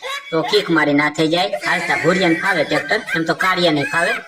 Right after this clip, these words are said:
અને હું આખી રાત ધ્યાન રાખે, એમ તો રાત ઉજાગરા કરીએ એટલે પછી નીંદરે આવતી હોય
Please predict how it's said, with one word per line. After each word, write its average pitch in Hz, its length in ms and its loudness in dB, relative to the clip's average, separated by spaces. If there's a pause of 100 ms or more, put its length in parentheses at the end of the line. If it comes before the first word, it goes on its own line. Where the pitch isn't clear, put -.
(400)
અને 165 380 4
હું 185 220 2
આખી - 180 0
રાત - 200 0
ધ્યાન 190 180 0
રાખે, 147 200 -4
એમ 170 80 -4
તો 175 120 0
રાત 185 260 0
ઉજાગરા 175 340 2
કરીએ 180 260 2
એટલે 156 380 0 (680)
પછી 175 400 4
નીંદરે 165 500 2
આવતી 165 360 0
હોય 185 180 2